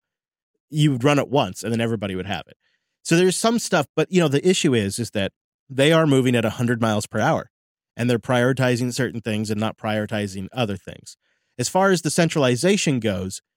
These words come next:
the key features that drive the innovation in the app, i e the Podcasting two point oh stuff, that's all based on the R S S feed, man. That's all in the R S S feed, and that is portable between apps. And then the other issue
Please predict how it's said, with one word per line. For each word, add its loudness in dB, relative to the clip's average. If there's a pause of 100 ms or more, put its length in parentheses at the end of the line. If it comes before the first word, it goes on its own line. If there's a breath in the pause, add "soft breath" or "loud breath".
(300)
the -8
key 0
features 0
that 0
drive 2
the 2
innovation 2
in 0
the 2
app, 0
i -2
e 0
the -4
Podcasting 0
two -4
point 2
oh 2
stuff, -4 (600)
that's 0
all 0
based 0
on 4
the 4
R 4
S -2
S 0
feed, -2
man. -2 (220)
That's -4
all 4
in 4
the 4
R 4
S -2
S 0
feed, -6
and -2
that 2
is -4
portable 0
between -4
apps. -6
And 0
then 2
the 4
other 4
issue 0